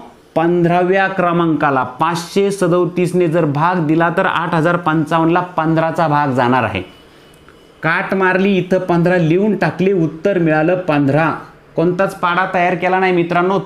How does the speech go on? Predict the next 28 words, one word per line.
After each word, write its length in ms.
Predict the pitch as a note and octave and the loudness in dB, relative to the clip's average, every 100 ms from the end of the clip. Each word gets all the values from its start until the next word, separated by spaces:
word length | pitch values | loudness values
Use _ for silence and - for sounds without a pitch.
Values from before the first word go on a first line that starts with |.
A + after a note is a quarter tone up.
| - | -2
तर्कशक्तीचा 720 | F#3 F#3 F#3 F3+ E3+ F#3+ F#3 | -2 0 -2 -2 -4 -4 -2
उपयोग 360 | F3+ D3 D3 G3 | 0 0 0 -2
केला, 260 | - E3+ G3 | 0 0 0
अंदाज 640 | - - E3+ F#3+ F#3+ F#3+ | -4 -4 0 0 0 0
लावला 420 | E3+ C#3+ D3 G3 - - - - | 0 0 2 0 -2 -10 -20 -8
आणि 160 | D3 F3+ F3+ | -4 -4 -2
अंदाजाने 640 | D3+ F#3 G3 G#3+ F#3+ F#3+ | -2 0 0 0 0 0
हा 200 | G#3 D#3 | 0 0
आडवा 420 | F3+ F3 E3 F#3 | -2 0 0 2
भागाकार 460 | F#3 F3 F3 F3+ F3+ | 2 0 0 0 -2
केला 260 | E3 E3+ D#3+ | 0 0 2
मित्रांनो. 520 | D3 C3 A#2 G#2 F2+ - - - - | 2 0 0 -2 -6 -10 -20 -12 -4
आलं 180 | G#3+ | -2
लक्षात 280 | C4 B3+ C4+ | 0 0 0
मित्रांनो? 340 | A#3 A#3 A#3+ C4 | 0 0 0 0
खूप 220 | - D4 D#4 | 0 -2 0
सोपी 360 | - A3+ C#4+ | -2 0 0
पद्धत 340 | D#4 A#3+ G#3 G3+ | 0 0 0 0
आहे 180 | F#3 | 2
मित्रांनो 380 | E3 D3 C3+ B2 | 2 0 0 2
ही. 220 | A#2 G#2 G2 - - | 2 0 -4 -10 -4
यासाठी 440 | F#3+ B3+ C#4+ C#4 D#4+ | -2 0 0 0 0
सराव 360 | - A#3 B3+ | 0 0 0
करा, 220 | B3 A#3 A#3 | 0 0 0
थोडासा 360 | G#3+ A3+ A3+ C4+ | 0 0 0 -2
सराव 340 | C4 G#3+ A#3 | 0 0 0
केल्यानंतर 320 | A#3 A#3+ A#3+ | 0 0 0
हे 140 | B3+ | 0